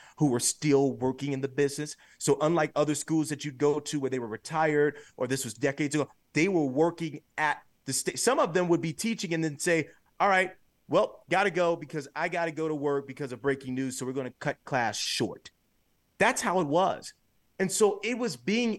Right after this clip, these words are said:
in the field, being in Chicago, downtown, and being able to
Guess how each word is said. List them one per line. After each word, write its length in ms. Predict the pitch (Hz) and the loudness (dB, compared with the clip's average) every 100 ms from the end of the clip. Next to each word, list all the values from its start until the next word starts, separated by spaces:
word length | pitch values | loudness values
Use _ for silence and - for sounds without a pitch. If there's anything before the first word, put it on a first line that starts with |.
| - | -2
in 220 | 196 208 | -2 0
the 100 | 170 | -4
field, 480 | - 175 143 120 117 | -6 -4 -2 -2 -2
being 220 | 190 208 | -2 -2
in 280 | 202 185 196 | -2 -4 -4
Chicago, 640 | - 160 160 131 131 120 - | -6 -8 -6 -4 -6 -8 -4
downtown, 1000 | 196 202 202 170 - 185 165 151 135 131 | -2 0 -2 -4 -2 0 2 2 2 -2
and 100 | 127 | -2
being 160 | 196 | 0
able 160 | 190 170 | 0 0
to 140 | 135 | -4